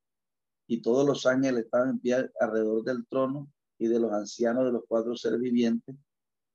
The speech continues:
y se postraron sobre su rostro del-, delante del trono y adoraron a Dios, diciendo,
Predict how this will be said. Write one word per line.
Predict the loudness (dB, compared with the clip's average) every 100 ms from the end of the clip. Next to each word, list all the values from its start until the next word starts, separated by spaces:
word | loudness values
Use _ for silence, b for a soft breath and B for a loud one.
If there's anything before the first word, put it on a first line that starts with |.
| _ _ -10
y | -8
se | -2 -2
postraron | -2 -2 -2 -2
sobre | 0 -2
su | -4 -6
rostro | -6 -4 -2 -2
del-, | -2 -6 _ _ _ _ _ _ _
delante | 0 2 2 0
del | 0 0 0
trono | 0 2
y | 0
adoraron | 0 0 -2 -2 -6
a | -2
Dios, | 0 -2 -6 _ _ _ _ _ _ _ _ _ _ _
diciendo, | -12 -10 -4 0 0 0 -2